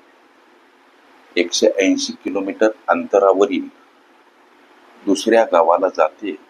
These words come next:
व परत येताना ती साठ किलोमीटर प्रति तास वेगाने येते, तर तिचा ताशी वेग अर्थात त्या गाडीचा सरासरी वेग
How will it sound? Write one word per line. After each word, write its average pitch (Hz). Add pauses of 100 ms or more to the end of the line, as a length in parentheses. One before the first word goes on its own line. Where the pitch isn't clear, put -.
(140)
व 87 (160)
परत 95
येताना 92
ती 101 (1300)
साठ 95 (100)
किलोमीटर 92
प्रति 87 (120)
तास 98
वेगाने 92
येते, - (520)
तर 90
तिचा 95 (140)
ताशी 85
वेग 92 (1800)
अर्थात 87 (120)
त्या 95
गाडीचा 85
सरासरी 85
वेग 90